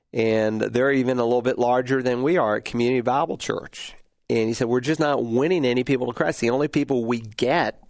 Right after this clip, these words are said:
are people who are either new to the community or they're just leaving their church that they were in 'cause maybe the Bible's not being taught and they're not being fed where they can really grow.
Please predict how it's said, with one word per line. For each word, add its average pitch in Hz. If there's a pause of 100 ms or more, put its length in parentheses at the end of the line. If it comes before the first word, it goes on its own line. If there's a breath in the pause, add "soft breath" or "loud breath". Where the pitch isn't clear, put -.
(600 loud breath)
are 117
people 139
who 127
are 117 (120)
either 123
new 120
to 151
the 123
community 127
or 123
they're 123
just 127
leaving 135
their 113
church 123
that 120
they 117
were 107
in 135
'cause 113
maybe 120
the 110
Bible's 110
not 127
being 107
taught 110
and 120
they're 113
not 113
being 107
fed 120
where 113
they 110
can 107
really 110
grow. 113